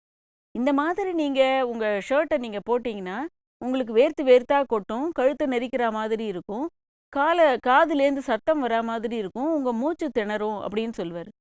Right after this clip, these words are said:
அதை கேட்ட உடனே அவனுக்கு எங்கேயோ ஒரு, அ, இடிக்கிற மாதிரி இருக்கும். "இது என்ன, அந்த டாக்டர் சொன்ன விஷயத்தையே இந்த டெய்லரும் சொல்றாரே" அப்படின்னு. அப்போ பிரச்சனை அவனுடைய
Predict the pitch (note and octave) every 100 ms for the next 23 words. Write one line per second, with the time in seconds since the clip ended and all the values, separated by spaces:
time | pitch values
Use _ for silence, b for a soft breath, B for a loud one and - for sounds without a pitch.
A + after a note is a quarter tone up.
0 | _ _ _ _ _ C#4+ F4 D#4 E4+ A4+
1 | A#4+ A4 D#4+ C4+ C#4+ A#3+ C4+ F4 C#4+ C#4
2 | C4+ C#4 C4+ C#4 E4 F#4 E4+ C4+ A#3+ A3
3 | G3+ - _ _ _ A3 G#3+ G#3+ G#3+ A#3+
4 | C4+ D4 A#3+ A3+ A#3+ B3+ A#3 F#3 A#3 F4+
5 | D4+ E4 F4+ F4+ D4+ G#3 A#3 E4 G#4 F#4
6 | D#4+ D4+ C#4 C4 D#4+ D#4 D4 D#4 D#4+ C4+
7 | B3 A#3+ D4 D4+ C#4+ A#3 A3 A#3 G#3 G#3+
8 | F#3+ F3+ F#3+ E3+ - _ _ _ _ _
9 | - B3 D#4+ - G#3+ G#3 - F#4+ F#4 A#3+
10 | B3+ F#4 - _ _ - A#3+ C4 C#4 C4+
11 | C4